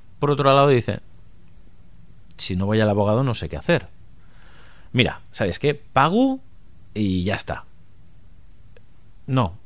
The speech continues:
no es pago y ya está, no es, pues mire, hoy en día tenemos pri-, unas herramientas primitivas, que es Google, donde en Google pongo "recurso de multa" y me da una serie de información.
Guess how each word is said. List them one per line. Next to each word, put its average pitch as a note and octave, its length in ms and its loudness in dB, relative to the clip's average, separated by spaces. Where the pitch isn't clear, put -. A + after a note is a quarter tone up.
no C#3 220 4
es A#2+ 120 2
pago F2 300 0
y E2+ 80 -2
ya D#2+ 100 -4
está, E2+ 260 -10
no F#2+ 180 -2
es, E2+ 240 -6
pues F2+ 160 -6
mire, A2 240 0
hoy G#2+ 200 2
en A2+ 120 4
día E3 320 6
tenemos B2 260 2
pri-, - 160 -2
unas C3+ 340 4
herramientas B2 500 4
primitivas, C3 960 2
que - 100 0
es F2 100 0
Google, D#3+ 420 2
donde F2 240 -2
en E2+ 80 -4
Google G2 240 0
pongo F#2+ 240 0
"recurso F#3 400 0
de A#3+ 80 6
multa" C3 460 2
y B2 120 -4
me A#2 100 2
da G2+ 140 2
una B2 180 2
serie G2 160 -2
de F#2 60 0
información. D#2+ 400 -8